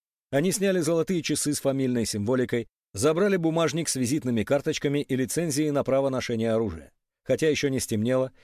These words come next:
им требовалось при первой же возможности избавиться от улик и улизнуть. Затаившись под окном купе, убийцы ждали, когда поезд снова тронется.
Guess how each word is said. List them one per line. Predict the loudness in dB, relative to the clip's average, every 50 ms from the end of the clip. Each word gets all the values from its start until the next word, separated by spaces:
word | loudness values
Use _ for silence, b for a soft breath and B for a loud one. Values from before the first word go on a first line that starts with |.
| b b
им | -2 -2 0
требовалось | 0 0 0 2 2 2 2 2 2 0 0
при | 0 0 0 2
первой | 2 0 2 2 2 2
же | 0 0
возможности | 0 0 0 0 -2 -2 -2 -2 -4 -4 -2 -4 -4 -2
избавиться | 0 0 -2 0 0 0 0 2 2 0 0 0 -2
от | -2 0
улик | 0 0 0 -2 -2 -6 -12 -6
и | -4 -4 -2
улизнуть. | -2 0 0 0 0 0 0 -2 -4 -8 -12 -20 _ _ _ _ _ _ _ _ _ _
Затаившись | -4 -2 0 2 2 2 0 0 -2 -2 -2 -2 -2
под | 0 0 2
окном | 2 2 0 0 -2 -2
купе, | -2 -2 0 0 2 2
убийцы | 2 2 2 0 0 0 0 -2 -4
ждали, | -2 0 0 2 2 2
когда | 0 0 0 0 0 0
поезд | 0 0 0 0 0 -2 -4
снова | -4 -2 0 0 0 0
тронется. | 0 0 -2 -2 -4 -8 -12 -14 -14